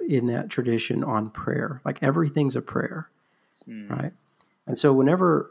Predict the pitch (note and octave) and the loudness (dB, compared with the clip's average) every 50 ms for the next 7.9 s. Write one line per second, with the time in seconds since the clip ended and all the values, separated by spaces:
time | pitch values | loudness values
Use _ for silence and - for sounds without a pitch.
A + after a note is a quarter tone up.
0 | - - - D3 C3+ B2+ - C#3+ B2+ B2+ - - - B2+ C#3 C3 A#2+ A#2 A#2+ B2+ | -6 0 2 2 2 2 2 0 0 0 -2 -4 -4 -2 -2 0 -2 -2 -2 -2
1 | B2 A#2 A#2+ A#2+ A#2 - - - B2+ B2 C3 C3+ - C#3 C#3 - C3 B2 B2 A#2+ | -2 0 -2 -2 -4 -6 -6 -4 0 0 0 0 -2 -4 -4 -2 -2 0 0 -2
2 | A#2+ - - A#2+ A#2 A2+ A2+ - - C3 C3 C3 B2+ B2+ B2+ B2+ B2+ B2 A#2+ A2 | -2 -2 -2 0 0 0 -2 -2 -4 -2 0 0 0 0 0 2 2 2 0 0
3 | - - - - _ _ _ _ _ _ _ _ - C3+ A#2 A2+ A2+ A2 A2+ - | -2 -6 -10 -14 _ _ _ _ _ _ _ _ -4 -2 -2 0 -2 -2 -4 -6
4 | G#2+ A2+ - - _ _ _ _ _ _ _ _ _ _ _ _ _ - C3+ B2+ | -8 -10 -14 -18 _ _ _ _ _ _ _ _ _ _ _ _ _ 2 4 6
5 | C#3 D3+ E3 D3+ D3 D3+ D#3 C#3+ B2 A#2 A#2 B2 C3+ C#3 C#3 - - - - _ | 8 8 8 8 8 8 8 8 6 6 4 4 2 0 0 -4 -8 -10 -6 _
6 | C#3 C3+ C3 C3 - C#3 C#3 - C#3+ C#3+ C#3+ - - C#3 C3+ B2+ - - C3+ C3 | 0 2 2 2 2 0 2 2 2 2 2 0 -2 -2 -2 -2 0 0 0 0
7 | B2+ - B2+ A#2 A2+ - - - - - B2+ A#2+ A#2+ A#2 A#2+ A#2+ A#2 A2+ | 0 0 -2 -2 -2 -4 -8 -10 -4 -2 0 0 0 0 0 0 0 -2